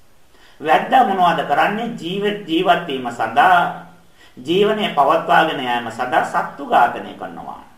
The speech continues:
හැබැයි ඉස්සෙල්ලාම එයාට තියෙන දේ මත්තක් ගාලා සතෙක් අල්ලන්න තමයි එයාට අදහස තියෙන්නේ නැත්තේ. එහෙම නැත්තම් තාත්තට හරි කිරියත්තට හරි උදව්වට යන්නේ නැති කලාවේ. හැබැයි කාලයක් යනකොට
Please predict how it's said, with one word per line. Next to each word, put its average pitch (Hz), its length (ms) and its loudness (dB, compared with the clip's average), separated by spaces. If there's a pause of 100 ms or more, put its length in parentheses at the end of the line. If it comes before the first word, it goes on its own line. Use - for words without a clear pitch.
(1200)
හැබැයි 220 280 4
ඉස්සෙල්ලාම 202 640 2
එයාට 202 320 2
තියෙන 170 340 -4
දේ 233 240 2 (360)
මත්තක් 175 560 2
ගාලා 165 380 4
සතෙක් 185 380 -2
අල්ලන්න 202 380 4
තමයි 208 260 0
එයාට 233 220 4
අදහස 185 320 4
තියෙන්නේ 240 360 -6
නැත්තේ. 98 440 -8 (520)
එහෙම 190 260 0
නැත්තම් 175 460 0
තාත්තට 160 560 2
හරි 151 220 2
කිරියත්තට 165 640 0
හරි 170 260 0
උදව්වට 247 560 2
යන්නේ 254 220 0
නැති - 220 -6
කලාවේ. 107 580 -4 (760)
හැබැයි 147 680 0
කාලයක් 175 600 2
යනකොට 156 400 -6